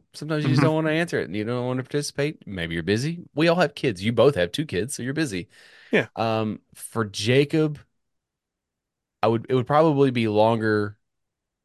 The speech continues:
Speaker 1: and this is just because I talk to Jacob a lot more than I talk to Mike. Mike, if I don't hear from Mike from, for probably forty-eight hours, and, like, I, like, you just don't, like, no one's heard of you,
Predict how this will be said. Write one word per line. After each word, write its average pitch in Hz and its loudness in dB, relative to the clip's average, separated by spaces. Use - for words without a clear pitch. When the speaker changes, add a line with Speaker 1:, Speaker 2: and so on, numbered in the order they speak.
Speaker 1:
and 110 -2
this 104 -2
is 98 -6
just 101 -6
because 101 -4
I 92 2
talk 92 -2
to 85 -10
Jacob 82 -6
a 87 -6
lot 85 -2
more 85 -8
than 76 -10
I 80 -14
talk 71 -12
to 73 -14
Mike. 71 -8
Mike, 98 0
if 98 -2
I 104 4
don't 131 4
hear 131 2
from 107 -6
Mike 98 -4
from, 92 -8
for 95 -8
probably 92 -4
forty-eight 101 -2
hours, 98 -2
and, 117 2
like, 104 2
I, 104 2
like, 101 -2
you 127 -2
just 113 -4
don't, 107 2
like, 101 -4
no 113 2
one's 92 0
heard 87 -8
of 67 -16
you, 64 -16